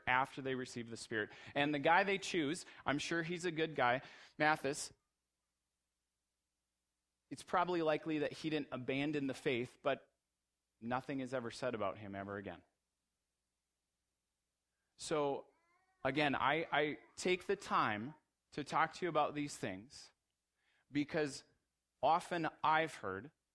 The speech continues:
that when you just, when you believe in Jesus and you receive him, then there's the sudden shift. And there's often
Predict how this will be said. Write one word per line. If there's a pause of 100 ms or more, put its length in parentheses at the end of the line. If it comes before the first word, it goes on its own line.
(560)
that (320)
when
you
just,
when
you
believe
in
Jesus (220)
and
you
receive
him, (220)
then
there's
the
sudden
shift. (1200)
And (100)
there's
often